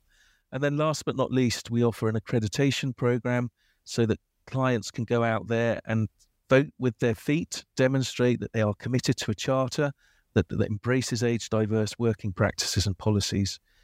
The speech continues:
um, and also enables them to demonstrate to their suppliers and customers that they care. And then finally, through an age diversity diagnostic, which is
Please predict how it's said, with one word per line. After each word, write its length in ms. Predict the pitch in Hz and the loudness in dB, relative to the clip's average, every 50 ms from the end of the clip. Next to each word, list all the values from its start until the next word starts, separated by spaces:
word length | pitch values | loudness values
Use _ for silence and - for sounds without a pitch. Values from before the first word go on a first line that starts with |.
| _ _ _ _ - | _ _ _ _ -4
um, 200 | 113 110 110 - | -2 -2 -2 -2
and 140 | 110 113 123 | -2 -2 -2
also 300 | 135 135 - - 135 117 | -2 -2 0 0 0 2
enables 420 | 110 117 113 110 101 107 101 - | 2 2 2 2 2 0 -2 0
them 160 | - 107 107 | 0 0 0
to 100 | 98 - | 2 2
demonstrate 540 | 98 - 110 104 101 98 - - 107 98 - | 2 2 2 2 2 0 0 0 2 0 0
to 160 | - - 117 | 0 -2 -2
their 180 | 98 110 104 98 | 0 0 0 0
suppliers 640 | - - - - - 123 117 113 113 110 107 98 - | 0 -4 -8 -6 -4 -2 0 0 2 0 0 -2 -4
and 120 | 101 98 | -6 -4
customers 600 | - - 123 117 - - 113 107 98 92 - - - _ _ _ _ - | 0 2 2 2 2 0 0 2 2 2 0 -2 -8 _ _ _ _ -2
that 100 | - 80 | 0 2
they 120 | - 101 | 4 2
care. 360 | - - - 95 104 113 123 - _ _ _ _ _ _ _ _ _ _ _ - | 2 0 -2 -2 0 0 -2 -4 _ _ _ _ _ _ _ _ _ _ _ -6
And 140 | 110 113 117 | -4 0 0
then 120 | 123 123 | 0 0
finally, 520 | 113 - - 139 135 131 135 131 127 123 117 | -2 -4 -4 -2 0 0 2 2 2 0 0
through 220 | - - - 123 | -2 -2 -2 0
an 80 | 117 120 | 0 2
age 240 | 120 117 110 - - | 0 0 -2 0 0
diversity 640 | 117 113 107 107 117 117 117 110 - - - - 104 | 0 0 2 2 0 0 0 -2 -4 -4 -4 -4 -2
diagnostic, 840 | 92 - 113 104 104 98 127 143 131 - - - 101 85 71 - _ _ _ _ _ _ _ _ | 0 0 0 0 0 0 -2 -2 -2 -2 -2 0 0 0 0 -4 _ _ _ _ _ _ _ _
which 280 | - 117 113 - - - | 0 0 0 0 0 -2
is 260 | 117 110 107 98 - | 0 0 0 -2 -2